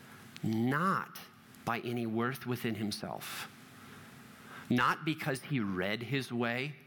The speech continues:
into realizing Jesus was the Messiah,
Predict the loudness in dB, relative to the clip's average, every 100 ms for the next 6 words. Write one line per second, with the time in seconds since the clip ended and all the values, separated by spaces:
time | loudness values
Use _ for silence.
0 | -20 -4 -2 0 0 2 2 4 2 2
1 | -2 -2 -2 0 -2 0 -2 0 0 0
2 | 0 0 0